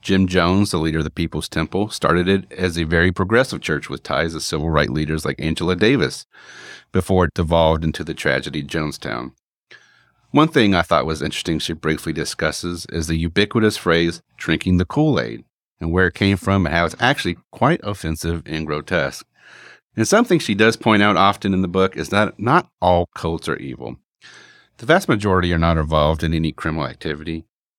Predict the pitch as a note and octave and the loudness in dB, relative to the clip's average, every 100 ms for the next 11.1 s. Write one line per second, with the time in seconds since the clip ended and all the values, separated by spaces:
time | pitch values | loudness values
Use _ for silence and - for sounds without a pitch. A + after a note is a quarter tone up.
0 | _ _ _ - F2+ E2+ F#2 G2+ G#2 G2+ | _ _ _ -6 -2 2 2 4 4 4
1 | G2+ G2+ - - A#2 C3 C3+ - G2 G#2 | 4 0 -8 0 2 2 0 0 2 4
2 | G#2+ G#2 G#2 F2+ E2+ F2+ F2 F2 E2 D#2 | 2 2 2 2 0 -2 -2 -2 -2 -4
3 | D2+ D2 D2 - C2+ C2+ C#2 C2+ C#2+ - | -2 -2 -4 -4 -4 -2 -6 -4 -8 -4
4 | D2 C2 - - C2 - A#1 C2+ _ _ | -2 -2 -4 -8 -8 -6 -6 -8 _ _
5 | F2 F2+ F2+ E2+ E2 D#2+ F2+ E2 D2 D2+ | 0 2 2 4 4 4 2 2 -2 -4
6 | - D#2 - E2 D#2+ D2+ D2 - - - | -6 -6 -4 -4 -2 0 -2 -4 -10 -8
7 | - - F2+ F2+ F#2+ F#2+ _ - - - | -6 0 2 2 2 -2 _ -20 -20 -20
8 | _ F#2 E2+ D#2+ F2 E2+ E2+ E2+ F#2 F#2 | _ -2 0 2 2 0 2 2 2 0
9 | - G#2+ - D#2 D2 E2+ E2 - E2 E2+ | 0 -2 0 -2 0 -2 -2 -2 0 2
10 | E2 D#2 D#2+ E2 D#2+ - C#2 D2+ - C#2+ | 4 4 2 0 -4 -2 -2 -2 -2 -2
11 | C2+ | -2